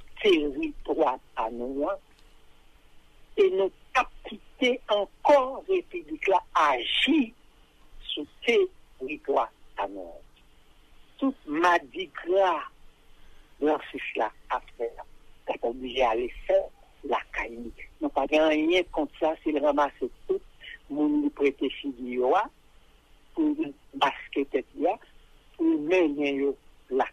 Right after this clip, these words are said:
caille. Le problème, pas non ça. C'est là qu'il va aller. Mais ça, nous même qui pète là, camper, frapper pied non fort,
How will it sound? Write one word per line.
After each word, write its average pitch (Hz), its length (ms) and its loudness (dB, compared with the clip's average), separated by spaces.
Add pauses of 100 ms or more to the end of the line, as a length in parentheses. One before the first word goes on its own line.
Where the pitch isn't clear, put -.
caille. 110 240 -6 (1120)
Le 139 120 -2
problème, 175 440 0
pas 151 140 2
non 151 180 -4
ça. 139 140 0 (1000)
C'est 135 60 -4
là 135 500 2 (400)
qu'il 135 100 -8
va 107 160 -2
aller. 87 220 -6 (420)
Mais 143 180 0 (160)
ça, 139 380 2 (640)
nous 139 100 -2
même 170 280 0
qui - 140 -14 (140)
pète - 220 0 (180)
là, - 140 0 (1300)
camper, 220 440 2 (1700)
frapper 180 400 2
pied 180 320 2
non 160 260 0 (380)
fort, 220 240 2